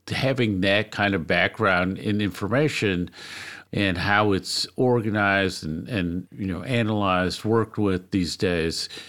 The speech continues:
is essential. And I, I also like, Tom, that your, your description of it as,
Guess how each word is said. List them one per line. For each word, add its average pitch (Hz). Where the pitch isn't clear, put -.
is 104
essential. 104
And 113
I, 117
I 120
also 160
like, 120
Tom, 107
that 101
your, 95
your 110
description 110
of 95
it 101
as, 92